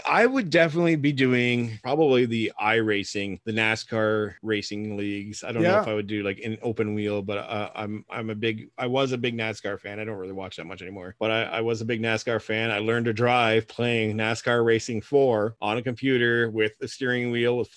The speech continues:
Speaker 1: force
Speaker 2: that's why
Speaker 1: feedback.
Speaker 2: you only make left turns.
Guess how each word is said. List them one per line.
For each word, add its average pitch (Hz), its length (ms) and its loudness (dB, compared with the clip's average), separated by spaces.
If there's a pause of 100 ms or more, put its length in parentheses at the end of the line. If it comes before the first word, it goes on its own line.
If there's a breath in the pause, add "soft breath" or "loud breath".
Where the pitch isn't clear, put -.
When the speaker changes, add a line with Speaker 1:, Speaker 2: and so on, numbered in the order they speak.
Speaker 1:
force 135 120 -2
Speaker 2:
that's 160 280 2
why - 60 2 (140)
Speaker 1:
feedback. 165 40 2
Speaker 2:
you 160 180 2
only 170 220 0
make 170 400 -2
left 160 240 -4
turns. 147 400 -8